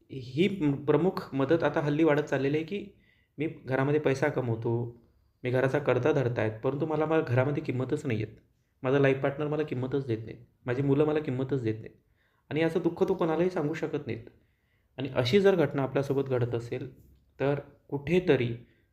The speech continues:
त्या घटनेमधून बाहेर पडणं खूप महत्त्वाचं ठरतं. पुढची अजून एक, अ, घटना आपल्यासोबत घडू शकते की माझं मन गोंधळलेलं आहे. I,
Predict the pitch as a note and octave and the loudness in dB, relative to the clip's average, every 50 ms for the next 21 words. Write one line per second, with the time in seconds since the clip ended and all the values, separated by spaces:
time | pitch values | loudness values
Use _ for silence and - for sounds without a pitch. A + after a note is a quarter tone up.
0 | _ - D#3+ E3+ F3+ D3 C#3 C3 C3+ C3 B2 B2 B2 B2 B2 B2+ B2 A#2+ C3 C#3+ | _ 2 2 2 4 4 2 0 0 -2 -2 -2 -2 -2 -2 -2 0 2 2 0
1 | D3 C#3+ - - - B2 A#2 A#2+ D3 D3+ C3+ - B2 A2+ A2 A2 G#2+ G#2+ - - | 0 -2 -6 -8 -4 -2 0 0 0 0 0 -2 -2 -2 0 -2 -2 -4 -6 -12
2 | - _ _ _ _ - - - D3 E3 D#3+ D#3+ - B2+ B2 A#2 A2 A2+ A2+ A2 | -20 _ _ _ _ -14 -6 -4 -2 -2 -2 -4 -6 -4 -2 -2 0 0 -2 -2
3 | A2 - D3 - B2+ A2 A#2+ A2 - - - _ _ _ _ _ _ _ _ _ | -2 -4 -4 -4 -4 -4 -4 -6 -10 -14 -20 _ _ _ _ _ _ _ _ _
4 | _ _ _ _ _ _ _ _ _ _ _ _ _ _ _ _ - _ _ _ | _ _ _ _ _ _ _ _ _ _ _ _ _ _ _ _ -20 _ _ _
5 | _ - C#3 C#3 C#3+ F#3 F#3 D#3+ C3+ B2 D3+ D#3+ F3 D#3+ - - - - - _ | _ 0 0 2 4 6 8 8 8 6 6 4 2 0 -2 -6 -14 -18 -20 _
6 | _ _ _ _ _ _ _ - C3+ B2 A#2+ A#2 A2+ A2 A#2+ B2 A#2+ A#2+ D3+ D3+ | _ _ _ _ _ _ _ -6 -2 0 0 2 2 2 2 2 2 2 4 4
7 | D3 C#3 - C#3+ C#3 - C#3 C3 C#3+ C#3 C3 C3 C3 C#3+ C#3 - C#3+ - - - | 4 4 4 0 0 2 2 2 2 2 4 4 4 4 2 0 -2 -2 -4 -6
8 | C3+ B2+ B2+ D#3+ F#3+ A3 A#3+ - - _ _ _ _ _ _ _ - B2+ C3 C3+ | -6 -6 -6 -6 -8 -8 -8 -12 -16 _ _ _ _ _ _ _ -2 0 4 4
9 | E3 D#3+ D#3+ E3 E3+ E3+ C3+ C3 C3+ C3 C3 C3 B2+ A#2 A2 A2 A2 - - - | 4 4 4 4 2 2 4 2 4 4 4 4 4 4 4 2 0 -4 -8 -14
10 | - - _ _ _ _ _ _ _ _ _ _ _ _ _ - C3+ D3+ | -18 -20 _ _ _ _ _ _ _ _ _ _ _ _ _ -2 2 2